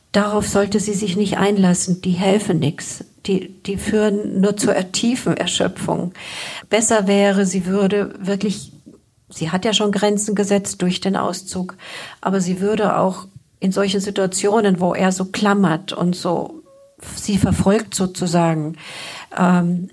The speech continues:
dass sie auch da Grenzen setzt und sagt, „Ich höre mir jetzt deine Vorwürfe nicht mehr an. Die sind ungerechtfertigt. Ich finde, du musst was tun dagegen, dass du so eifersüchtig bist. Ich kann dir da nicht helfen.“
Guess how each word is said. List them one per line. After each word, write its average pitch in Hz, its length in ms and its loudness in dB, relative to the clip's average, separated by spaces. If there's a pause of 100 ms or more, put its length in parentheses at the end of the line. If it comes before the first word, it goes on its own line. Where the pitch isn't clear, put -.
(120)
dass 190 180 0
sie - 120 0
auch 190 180 -4
da 202 180 2
Grenzen 175 480 0
setzt 160 380 -4
und 175 120 -6
sagt, 180 320 -8 (680)
„Ich 185 200 -2
höre 202 120 4
mir 196 160 2
jetzt 190 260 0
deine 185 220 4
Vorwürfe 190 480 2
nicht 185 240 2
mehr 190 200 2
an. 185 360 0 (420)
Die 196 60 0
sind 196 200 2
ungerechtfertigt. 165 1200 0
Ich 185 200 -2
finde, 214 420 2 (220)
du 196 80 0
musst 196 300 0
was 190 200 -2
tun 185 400 4 (140)
dagegen, 165 560 -2
dass 160 180 -8
du 165 120 -4
so 165 120 -2
eifersüchtig - 760 -6
bist. 180 220 -6
Ich 180 140 -4
kann 185 220 4
dir 190 120 2
da 196 160 0
nicht 196 240 -2
helfen.“ 196 540 2